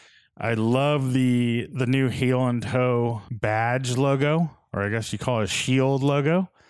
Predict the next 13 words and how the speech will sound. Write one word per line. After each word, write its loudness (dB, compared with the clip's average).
And 0
those 2
shirts 0
look -2
really 2
cool. 0
And, 0
uh, 0
yeah, 0
they've -2
been 2
making 0
our 0